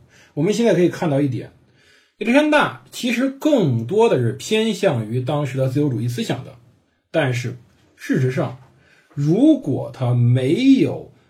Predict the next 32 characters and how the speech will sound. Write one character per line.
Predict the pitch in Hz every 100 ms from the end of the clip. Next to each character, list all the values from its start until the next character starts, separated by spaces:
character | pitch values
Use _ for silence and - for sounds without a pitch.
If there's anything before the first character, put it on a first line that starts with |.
| _
真 | - 214 240 226
正 | 262 185 120
的 | 82 -
去 | - 104 87 - _ _ _ _ _ _
了 | 143 156 151 247
解 | 190 123 - - -
俄 | 131
国 | 131 127
的 |
话， | 120 117 -
他 | -
也 | 151
不 | 123 254 233 135
可 | - 113
能 | 92 95 151
像 | 160 151
后 | 120 147
来 | 131
那 | 147
样， | 147 147 - - _ _ _ _ _ _ _
以 | 151 160
一 | 202
个 | 254 214
更 | - 294 185 127
加 | 147 147 143 - _ _
威 | 180 262 277
权 | 254 - 117
的 | 120
形 | - 117
式 | 123
出 | 113
现， | 110 117